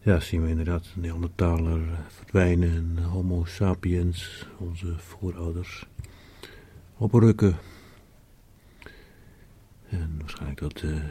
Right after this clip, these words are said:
die andere meisjes, eh, het, het bestaan bij de sapiens, eh, meer aantrok.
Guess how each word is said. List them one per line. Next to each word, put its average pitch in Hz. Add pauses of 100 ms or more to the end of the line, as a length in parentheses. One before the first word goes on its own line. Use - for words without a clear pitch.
(240)
die 85
andere 82
meisjes, 82
eh, 95
het, 90
het - (2750)
bestaan 92
bij 90
de 90 (360)
sapiens, 95
eh, 90 (160)
meer 98
aantrok. 98